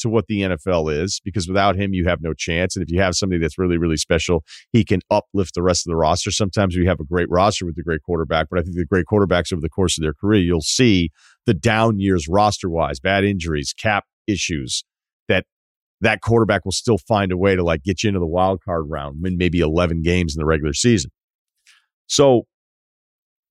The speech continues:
I don't really know how we can compare anyone to what Ohtani is doing. We can't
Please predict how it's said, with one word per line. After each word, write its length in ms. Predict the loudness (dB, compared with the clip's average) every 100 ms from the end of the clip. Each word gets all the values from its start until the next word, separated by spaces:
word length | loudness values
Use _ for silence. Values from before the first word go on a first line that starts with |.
| _ _ _ -2
I 80 |
don't 320 | 2 4 4 2
really 320 | 0 2 2
know 480 | 4 4 6 4 0 _ _ -8
how 220 | 0 2
we 160 | 4 0
can 180 | -2 -6
compare 540 | -4 0 4 4 2 0
anyone 460 | 0 0 0 -2 -2
to 100 | -2
what 140 | -2
Ohtani 420 | -2 -2 0 0
is 120 | -2
doing. 260 | 2 2 2
We 120 | -4
can't 260 | -2 0